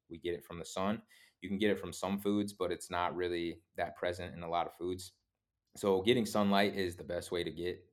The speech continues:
you know, vitamin D. But if you live in the Midwest, like, especially in the wintertime where maybe there's not as much sunlight, or if you live somewhere where it's kinda cloudy and gloomy, it can be a little bit harder to get that sunlight.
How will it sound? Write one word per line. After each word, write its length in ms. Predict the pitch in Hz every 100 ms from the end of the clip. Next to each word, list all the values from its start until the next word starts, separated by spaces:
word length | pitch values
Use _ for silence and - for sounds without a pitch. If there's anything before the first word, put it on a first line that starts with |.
| -
you 100 | 82
know, 120 | 82
vitamin 360 | 82 85 85 80
D. 320 | 87 104 101 - - _ -
But 320 | 90 95 -
if 180 | 92 85
you 140 | 92 92
live 180 | 98
in 100 | 95
the 340 | 92 92 90 87
Midwest, 580 | 92 95 104 123 123 -
like, 300 | 90 85 - - - -
especially 280 | 101 95 98
in 60 |
the 60 | 90
wintertime 580 | 98 101 98 95 98 95
where 80 |
maybe 200 | 90 87
there's 200 | 87 82
not 180 | 92 87
as 100 | 85
much 220 | 90 82
sunlight, 460 | - 123 120 113 110
or 80 | 90
if 100 | 87
you 80 | 90
live 160 | 92 87
somewhere 360 | 90 90 85
where 100 | 85
it's 100 | 85
kinda 220 | - 80 -
cloudy 360 | 87 90 87
and 120 | 82 78
gloomy, 440 | 95 98 98 95
it 100 | 90
can 100 | 92
be 80 | 92
a 40 |
little 160 | 90 90
bit 120 | 82
harder 260 | 95 90 90
to 60 |
get 180 | 87 90
that 160 | 87 -
sunlight. 380 | 90 90 87